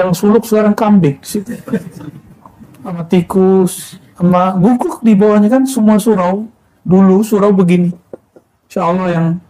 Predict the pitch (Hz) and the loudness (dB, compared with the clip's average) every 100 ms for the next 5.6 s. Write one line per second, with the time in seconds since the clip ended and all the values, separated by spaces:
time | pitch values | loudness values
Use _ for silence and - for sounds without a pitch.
0 | _ - 185 165 160 - - 180 170 180 | _ -4 0 2 0 0 0 2 2 0
1 | 165 160 170 175 - _ _ _ _ _ | 0 2 2 0 -6 _ _ _ _ _
2 | _ _ _ _ 226 185 151 147 135 - | _ _ _ _ -6 -2 0 0 -2 -6
3 | _ 143 139 - 143 127 131 135 110 - | _ -4 -4 -4 -2 0 2 0 -2 -2
4 | 147 160 156 - 147 160 160 170 160 - | -2 0 -2 -2 -2 0 2 2 0 -2
5 | 156 147 143 156 151 | 0 2 0 0 -6